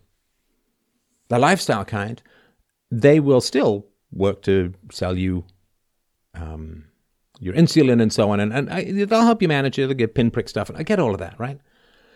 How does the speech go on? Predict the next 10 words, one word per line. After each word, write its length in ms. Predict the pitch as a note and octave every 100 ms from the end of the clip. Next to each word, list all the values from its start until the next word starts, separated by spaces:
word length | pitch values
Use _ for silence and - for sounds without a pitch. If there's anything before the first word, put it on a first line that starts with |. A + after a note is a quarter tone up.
| _ _ -
But 140 | D3+
in 120 | D3+
general, 520 | C#3+ G#3 F3+ A2+ A#2 -
socialism 580 | - G3+ G3 D#3+ C#3+ B2
profits 420 | C3+ C3+ B2 -
from 220 | B2 A2+
problems, 520 | - B2 A#2+ A2+ G2
not 320 | F#2+ F#2 F#2 - _
solutions, 580 | - D3 E3 D#3+ G#2 -
because 640 | - G#2 C#3+ C#3+ G#2+ -